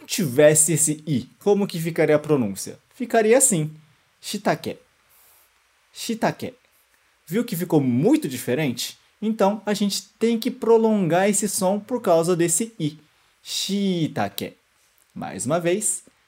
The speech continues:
Shiitake. Vamos pra um próximo exemplo que é mais ou menos parecido. Agora lê essa palavra comigo, então.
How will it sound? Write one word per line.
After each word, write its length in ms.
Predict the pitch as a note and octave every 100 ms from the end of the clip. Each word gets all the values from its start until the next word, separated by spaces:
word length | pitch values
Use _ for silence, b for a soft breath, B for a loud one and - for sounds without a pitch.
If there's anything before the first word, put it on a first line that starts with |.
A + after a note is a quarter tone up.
| _
Shiitake. 1000 | - - F3+ F3 D#3+ C3 - F#2+ - F#2 _ _ _ _ -
Vamos 300 | D3+ F#3+ F#3+
pra 140 | F#3
um 100 | F3
próximo 560 | E3 - G#3+ A3 A3 G#3+
exemplo 480 | F3+ E3+ E3+ E3 G3
que 220 | G3 G#3+
é 80 | G#3
mais 340 | F3 D3 D3
ou 80 | D#3+
menos 300 | D3 C#3 C#3
parecido. 720 | - D#3 G#3+ - F3+ F#2+ - _ _ -
Agora 240 | E3+ E3+
lê 240 | D3 C#3+
essa 240 | E3 E3+ F3+
palavra 400 | E3+ D#3+ D#3 D#3
comigo, 340 | F3+ F3+ F3
então. 320 | F#3 F#3+ A#2